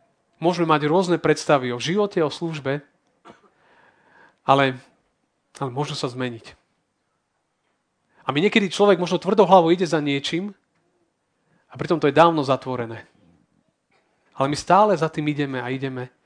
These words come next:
ale to je dávno zatvorené. A možno treba niekedy začať rozmýšľať, že či to práve nie je to, že ten Boží hlas ku nám.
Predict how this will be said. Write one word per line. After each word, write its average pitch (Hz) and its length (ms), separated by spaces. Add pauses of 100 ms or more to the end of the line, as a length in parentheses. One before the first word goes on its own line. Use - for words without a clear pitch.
(400)
ale 120 160
to - 80
je 120 80
dávno 135 320
zatvorené. 117 480 (1700)
A - 20
možno 143 220
treba 185 160
niekedy 185 240
začať 190 240
rozmýšľať, 196 560
že 175 80
či - 80
to 170 160
práve 190 320
nie 185 160
je 180 80
to, 190 160
že 180 160 (640)
ten 156 160
Boží 165 240
hlas 165 320
ku - 80
nám. 113 240